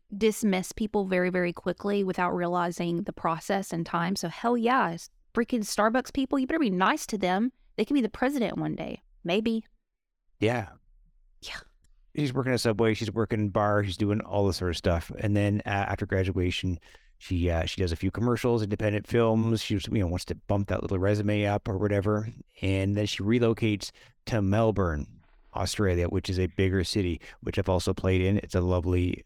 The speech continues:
Speaker 2: lovely area. So she got her ass where her heart wants to be.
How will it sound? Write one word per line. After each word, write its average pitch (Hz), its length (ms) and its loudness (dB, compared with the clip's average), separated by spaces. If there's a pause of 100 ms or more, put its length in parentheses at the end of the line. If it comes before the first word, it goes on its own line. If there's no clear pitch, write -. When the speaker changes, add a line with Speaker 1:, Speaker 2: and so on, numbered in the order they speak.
Speaker 2:
lovely 90 440 0
area. 92 480 0
So - 140 -4
she 101 140 0
got 92 240 -2
her 92 160 -4
ass 90 300 -2
where 87 160 -2
her 87 180 0
heart 87 240 -4 (100)
wants - 200 -6
to 95 100 -6
be. 95 300 0